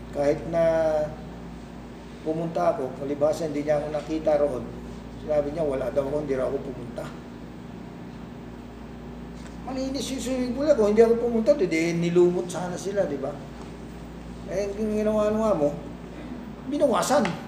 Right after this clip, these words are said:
<laughs> yung sweldo ko. Ako na, "Unfair naman to," sabi ko eh. Usap, nausap ko siya. Eh, Iglesia ni Cristo yun eh, galit sa akin.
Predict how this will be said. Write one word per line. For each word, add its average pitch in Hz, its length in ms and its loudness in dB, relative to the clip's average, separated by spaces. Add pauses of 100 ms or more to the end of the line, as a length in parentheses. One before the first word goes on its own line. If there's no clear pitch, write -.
(120)
<laughs> - 380 -12
yung 220 80 4
sweldo 220 400 2
ko. 277 240 6 (560)
Ako - 240 -4
na, 277 80 4
"Unfair 214 480 6
naman 165 400 2
to," 175 80 2
sabi 147 400 4
ko 143 160 2
eh. 110 80 -4 (720)
Usap, - 240 -4 (320)
nausap 143 320 2 (160)
ko - 160 -12
siya. - 80 -10 (1300)
Eh, 135 160 -4
Iglesia 156 320 0
ni 156 160 -4
Cristo 156 320 -4
yun 165 160 0
eh, 131 160 -6
galit 131 240 -6
sa 139 240 -8
akin. 117 160 -6